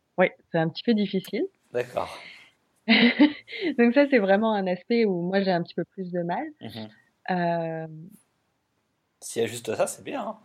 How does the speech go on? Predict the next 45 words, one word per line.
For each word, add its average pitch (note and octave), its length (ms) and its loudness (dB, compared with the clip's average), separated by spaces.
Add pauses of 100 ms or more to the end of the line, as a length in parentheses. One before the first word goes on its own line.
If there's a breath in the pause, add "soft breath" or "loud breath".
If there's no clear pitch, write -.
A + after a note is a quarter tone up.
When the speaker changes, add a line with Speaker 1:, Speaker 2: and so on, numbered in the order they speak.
(120)
Speaker 2:
hein. - 60 -4 (120)
<laughs> - 280 -6 (320)
Speaker 1:
<laughs> E4 840 2
Oui, D4 120 6
mais D4 140 6
parce A#3+ 140 0
que C4 100 -6
ça, G#3+ 160 -4
ça G3+ 140 0
prend B3+ 160 -6
une A3+ 100 -4
grosse F#3 220 -4
part A3 180 -2
dans F#3+ 100 -2
mon F3 120 -6
quotidien, F3 420 -6
mais E3+ 120 -8
parce D3+ 180 -12
que D#3+ 100 -16 (100)
c'est F3 80 -18
ça, E3+ 180 -10
j'ai E3 160 -8
un G3 40 4
Speaker 2:
Ok. F3+ 60 0
Speaker 1:
côté E3+ 200 -6
très, - 180 -18
très, F3+ 280 -8
euh, D3+ 80 -4 (220)
très, G#3 100 -6
très G3 240 -6
écolo. E3 380 -8 (180)
Speaker 2:
Ok. - 180 -10
Speaker 1:
Euh, F#3 640 4 (240)
j'ai G#3+ 60 -4
de G#3 60 0
la G#3+ 100 6
difficulté, A#3+ 640 0
si, A#3+ 180 -2
avec, F#3+ 320 2
euh, F#3 80 2
la F3+ 100 2
circulation A3 640 -2
dans G#3 120 -2
les F3+ 160 0
villes, G#3 280 -4